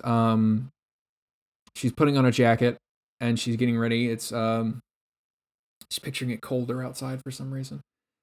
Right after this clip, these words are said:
And she's popped on a beanie, and she is taking a walk down the street. And she walks, and she walks a little farther.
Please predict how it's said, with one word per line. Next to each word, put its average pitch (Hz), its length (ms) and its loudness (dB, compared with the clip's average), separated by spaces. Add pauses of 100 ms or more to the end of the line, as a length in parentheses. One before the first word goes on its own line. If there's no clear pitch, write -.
(160)
And 120 180 -2
she's 127 140 0
popped 123 300 0
on 120 100 2
a - 20 2
beanie, 120 380 2 (960)
and 127 320 4
she 127 420 2
is 123 600 2
taking 180 340 0
a 135 80 -2
walk 131 320 2
down 123 220 -6
the 123 60 -10
street. 120 340 -10 (1120)
And 123 140 -6
she 131 100 -2
walks, 147 560 0 (1000)
and 120 360 -2
she - 120 -4
walks 120 300 0
a - 20 -6
little 127 200 0
farther. 127 420 0